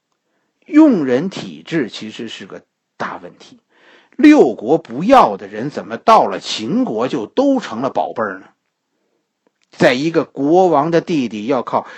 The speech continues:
积累军功封爵的国家，人才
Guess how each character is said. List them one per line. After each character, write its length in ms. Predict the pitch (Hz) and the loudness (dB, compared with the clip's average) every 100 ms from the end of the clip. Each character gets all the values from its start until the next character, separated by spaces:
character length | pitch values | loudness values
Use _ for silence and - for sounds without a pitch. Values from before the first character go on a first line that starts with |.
| - - _ | -20 -20 _
积 260 | - 214 233 | -4 2 4
累 180 | 131 104 | 2 0
军 380 | 214 262 254 | 4 4 4
功 200 | 233 254 | 2 0
封 280 | 208 175 151 | 0 -2 -4
爵 180 | 135 117 | -4 -6
的 100 | 113 | -6
国 220 | 101 101 | -10 -8
家， 180 | 107 98 - - _ _ _ _ | -8 -8 -12 -20 _ _ _ _
人 320 | - 151 160 208 | 2 4 6 4
才 400 | - 107 139 | 2 2 2